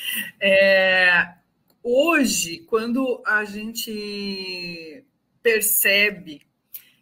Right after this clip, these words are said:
que estamos, é, inseridos, né, nessa,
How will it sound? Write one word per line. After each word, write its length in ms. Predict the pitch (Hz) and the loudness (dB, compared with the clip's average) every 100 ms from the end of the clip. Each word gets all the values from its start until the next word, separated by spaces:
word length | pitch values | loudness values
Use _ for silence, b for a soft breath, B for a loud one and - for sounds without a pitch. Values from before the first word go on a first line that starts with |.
| _ | _
que 120 | - 214 | -6 0
estamos, 920 | - - 233 254 269 277 - - - _ _ | 0 0 0 0 0 -2 0 -2 -4 _ _
é, 600 | - 214 208 208 190 - - _ _ - _ _ _ | -4 -2 -2 -4 -4 -6 -10 _ _ -18 _ _ _
inseridos, 1160 | 254 269 - 277 262 294 226 170 156 - - - | 0 4 4 4 2 0 -2 -10 -10 -6 -4 -6
né, 280 | 170 170 220 | -4 0 0
nessa, 580 | 226 220 254 269 254 | 4 4 4 2 2